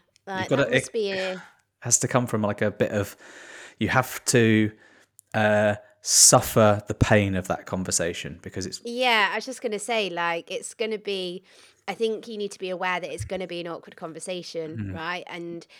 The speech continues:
Speaker 1: you don't know how that other person's gonna react.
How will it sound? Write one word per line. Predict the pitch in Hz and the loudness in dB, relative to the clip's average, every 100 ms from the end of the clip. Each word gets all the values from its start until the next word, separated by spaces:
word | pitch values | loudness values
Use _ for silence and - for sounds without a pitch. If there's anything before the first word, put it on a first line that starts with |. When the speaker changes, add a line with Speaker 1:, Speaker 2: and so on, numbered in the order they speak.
| - - | -20 -14
Speaker 1:
you | 196 190 | -10 -4
don't | 185 175 | -4 -4
know | 175 | -8
how | 170 185 175 | -6 -4 -4
that | 170 | -6
other | 180 | -14
person's | 185 175 170 165 160 | -12 -12 -10 -12 -10
gonna | 160 160 | -8 -8
react. | 160 165 - - - | -8 -8 -10 -16 -20